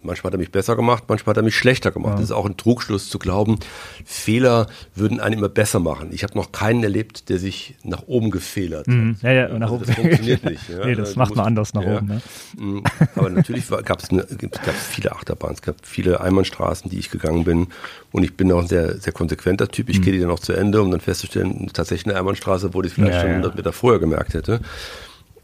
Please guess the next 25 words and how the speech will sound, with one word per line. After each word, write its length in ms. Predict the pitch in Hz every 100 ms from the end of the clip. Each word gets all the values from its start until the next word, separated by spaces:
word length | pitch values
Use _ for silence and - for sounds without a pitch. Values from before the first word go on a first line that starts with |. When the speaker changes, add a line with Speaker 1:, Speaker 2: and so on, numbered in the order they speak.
| - - - - _ -
Speaker 1:
Das 120 | -
Leben 240 | 90 120 123
ist 120 | -
ja 160 | 101
ein, 320 | 95 92 85 -
ein 80 | 82
bunter 260 | - 104 92
Blumenstrauß 800 | 82 92 82 - - 67 67
und 80 | 85
ich 100 | 76
glaube, 300 | - 87 92
man 100 | 90
muss 160 | 87 87
aus 140 | -
beidem 380 | - 82 95 110
das 180 | 92 -
Beste 300 | - - -
rausziehen. 480 | 85 92 - - 71
Das, 180 | -
was 140 | 87 -
man 240 | 78 80 - _
gut 120 | 104
gemacht 280 | 143 143 135
hat 240 | 175 - - _
Speaker 2:
Mhm. 240 | 127 113